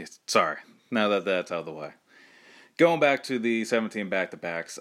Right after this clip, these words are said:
uh, I combined, or two of you guys had very similar questions, so I, I just made it one. Uh, Sideshow, Sideshow John <laughs> and Chadley,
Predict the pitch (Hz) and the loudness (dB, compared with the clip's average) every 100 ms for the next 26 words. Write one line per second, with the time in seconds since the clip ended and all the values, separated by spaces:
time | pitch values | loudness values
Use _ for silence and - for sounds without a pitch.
0 | - 90 90 90 98 98 87 104 107 113 | -10 -8 -6 -8 -8 -10 -4 -2 0 -2
1 | 113 110 110 110 - _ _ _ - 143 | -4 -4 -2 -2 -4 _ _ _ -4 0
2 | 123 117 107 104 101 90 - 107 107 104 | 2 2 2 0 0 -4 -4 2 2 2
3 | 104 98 92 113 107 - 107 101 - 85 | -2 -2 0 2 0 -2 -6 -6 -4 -4
4 | 82 - _ - - 80 82 - 87 80 | -4 -10 _ -16 -12 -10 -12 -10 -8 -8
5 | 85 95 95 95 87 87 - 101 98 - | -6 -6 -6 -8 -8 -8 -2 0 0 -2
6 | 104 101 - _ - 139 143 - - - | -4 -4 -8 _ 2 2 2 -2 -14 -4
7 | 147 135 123 110 117 107 104 98 107 - | 0 0 0 -2 0 2 0 -6 -10 -12
8 | - 151 - - - - 107 101 131 120 | -6 -6 -6 -20 -20 -8 -6 0 4 4
9 | 92 80 | 2 -6